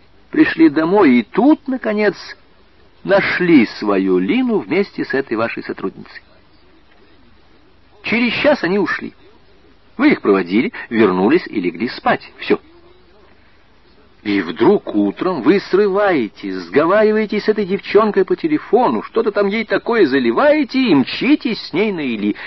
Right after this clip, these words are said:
Как это всё объяснить? Он молчал. «Ну, я жду». «Говорите».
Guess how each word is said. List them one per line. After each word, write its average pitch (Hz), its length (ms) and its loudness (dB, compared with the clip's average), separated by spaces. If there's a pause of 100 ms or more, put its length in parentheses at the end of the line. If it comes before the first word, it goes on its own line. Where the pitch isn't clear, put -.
(140)
Как 254 340 2
это 226 220 -4
всё 156 240 -8
объяснить? 110 580 -8 (760)
Он 147 160 -2
молчал. 98 480 -4 (640)
«Ну, 117 380 4
я 220 260 2
жду». 185 320 0 (1040)
«Говорите». 85 520 -4